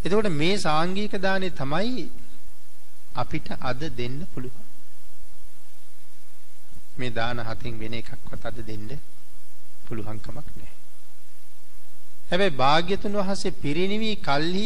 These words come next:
උබතෝ සංඝයා උදෙසා දෙන දානය කියලා අපි එකක් සඳහන් කළා. වර්තමානයේ අපි සාමාන්‍යයෙන් අපේ ගෙදරට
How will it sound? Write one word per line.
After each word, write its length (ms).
උබතෝ 440
සංඝයා 540
උදෙසා 440
දෙන 200
දානය 380
කියලා 280
අපි 120
එකක් 200
සඳහන් 380
කළා. 300
වර්තමානයේ 800
අපි 300
සාමාන්‍යයෙන් 760
අපේ 240
ගෙදරට 460